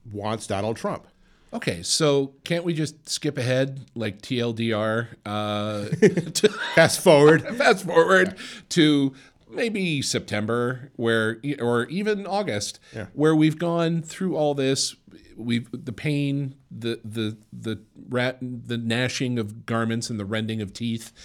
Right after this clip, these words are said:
Speaker 1: <laughs>
Speaker 2: is gone from our lives.
Speaker 1: Yeah.
Speaker 2: We don't spend the next year listening to this nonsense. And again, perhaps within a thousand yards of our voice,
Speaker 1: Yeah.
Speaker 2: this matters. And perhaps outside of that circle,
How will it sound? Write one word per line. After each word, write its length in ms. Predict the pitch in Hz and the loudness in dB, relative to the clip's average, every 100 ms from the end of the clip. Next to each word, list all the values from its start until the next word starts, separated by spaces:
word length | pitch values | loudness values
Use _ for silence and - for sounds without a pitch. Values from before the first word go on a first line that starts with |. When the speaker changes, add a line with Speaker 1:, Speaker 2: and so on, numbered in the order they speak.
| 123 95 | -14 -6
Speaker 1:
<laughs> 40 | - | 2
Speaker 2:
is 120 | 170 | 2
gone 460 | 139 160 170 175 175 | 2 0 2 0 0
from 200 | 170 135 | 0 0
our 200 | 113 107 | 2 0
lives. 500 | 98 87 87 90 - - | 0 -2 -6 -8 -12 -14
Speaker 1:
Yeah. 120 | 104 - _ _ | -16 -16 _ _
Speaker 2:
We 160 | - 135 | -4 -2
don't 240 | 139 190 190 | 0 0 -2
spend 260 | - 156 | -4 -2
the 60 | 135 | -2
next 340 | 123 113 - | -2 -4 -6
year 520 | 110 107 101 104 101 - _ _ _ _ _ | -6 -4 -4 -6 -8 -12 _ _ _ _ _
listening 400 | 147 139 135 120 | -2 0 -2 -2
to 80 | 107 | -4
this 240 | 101 95 | -6 -6
nonsense. 580 | 104 92 92 - 95 92 | -6 -6 -6 -8 -10 -10
And 100 | 156 | -6
again, 460 | 170 226 170 113 110 | -2 0 0 0 -4
perhaps 440 | - 165 175 - | -4 -2 -2 -4
within 560 | 165 139 151 143 135 139 | -6 -2 -2 -2 -4 -6
a 60 | 123 | -6
thousand 420 | 139 131 131 123 | -2 0 0 -2
yards 300 | 117 117 104 | 0 0 -2
of 100 | 104 | -6
our 140 | 101 | -6
voice, 560 | 95 98 98 98 - - | -6 -6 -6 -6 -8 -10
Speaker 1:
Yeah. 140 | 101 87 - - | -14 -18 -18 -8
Speaker 2:
this 220 | 113 104 | -6 -4
matters. 400 | 104 90 87 - | -6 -6 -10 -12
And 100 | 123 | -10
perhaps 460 | 131 127 143 143 - _ - | -6 -4 -4 -6 -14 _ -4
outside 440 | 180 214 - 107 | -2 0 0 0
of 120 | 101 | -2
that 360 | 95 90 92 - | -4 -6 -8 -10
circle, 500 | - 95 90 92 92 | -10 -10 -10 -12 -14